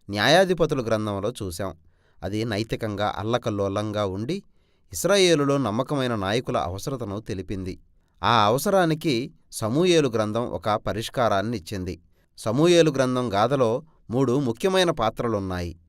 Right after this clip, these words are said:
ఆ గ్రంథం పేరును గ్రహించిన సమూయేలు ప్రవక్త, సౌలు రాజు, ఆ తరువాత దావీదు రాజు.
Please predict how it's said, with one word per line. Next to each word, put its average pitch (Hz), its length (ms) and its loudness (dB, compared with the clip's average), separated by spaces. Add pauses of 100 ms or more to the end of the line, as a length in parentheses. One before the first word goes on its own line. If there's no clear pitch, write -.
(300)
ఆ 104 80 0
గ్రంథం 131 440 0
పేరును 165 320 2
గ్రహించిన 135 720 -2 (300)
సమూయేలు 139 560 2
ప్రవక్త, 127 600 -4 (420)
సౌలు 120 360 0
రాజు, 110 480 0 (360)
ఆ 101 100 -2
తరువాత 165 720 2
దావీదు 117 500 0
రాజు. 101 340 -2